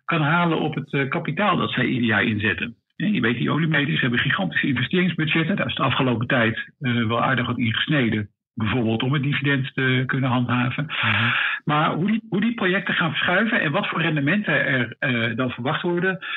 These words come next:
Speaker 1: ja, daar, eh, ga ik sowieso al heel erg op letten. Eh, en, en dan ook verder rekenen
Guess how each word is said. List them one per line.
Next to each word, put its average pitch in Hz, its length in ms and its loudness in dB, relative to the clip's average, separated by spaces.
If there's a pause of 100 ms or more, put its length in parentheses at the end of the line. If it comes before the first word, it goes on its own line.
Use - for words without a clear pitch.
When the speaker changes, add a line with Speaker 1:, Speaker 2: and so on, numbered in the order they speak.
(160)
Speaker 1:
ja, 240 140 0
daar, 165 340 0
eh, 143 500 0
ga 147 120 -2
ik 165 160 -2
sowieso 156 520 0
al 139 120 0
heel 143 240 0
erg 127 160 0
op 127 100 0
letten. 131 480 -2
Eh, 127 600 0
en, 135 340 2 (120)
en 139 260 2
dan 214 280 2
ook 180 300 -2
verder 175 520 0
rekenen 139 560 2